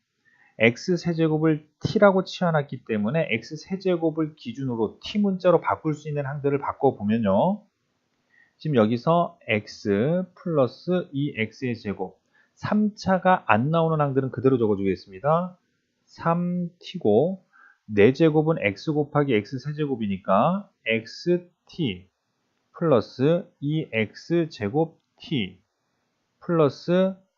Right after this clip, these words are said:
삼 T의 제곱 플러스 X T의의 제곱, 이 X 제곱 T의 제곱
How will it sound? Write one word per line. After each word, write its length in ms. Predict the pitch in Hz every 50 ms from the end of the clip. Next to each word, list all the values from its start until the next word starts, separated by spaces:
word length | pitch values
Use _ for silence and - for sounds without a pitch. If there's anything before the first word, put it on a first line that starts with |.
| _ _
삼 540 | _ - - - - 170 175 175 180 175 170
T의 400 | - - - 165 160 151 127 107
제곱 640 | - - 107 98 104 101 98 113 165 196 208 - _ _ _ _ _ _ _ _ _ _ _ _ _ _ _ _ _ _ _ _ _ _ _
플러스 720 | - - 185 180 180 165 - - - 185 185 185 - - _
X 580 | - 113 113 113 - - - - 170 170 165 _
T의의 380 | _ - - 160 156 151 151 139
제곱, 640 | - 107 101 92 104 98 101 127 170 196 202 - _ _ _ _ _ _ _ _ _ _ _ _ _ _ _ _ _ _ _ _
이 320 | - 139 147 165 175 180 - -
X 580 | 113 110 104 - - - - 180 185 180 170
제곱 540 | - - 104 104 113 151 165 175 170 - _ _ _ _
T의 420 | - - - 165 160 160 160 156
제곱 600 | 160 - 107 98 92 101 101 117 165 185 180 -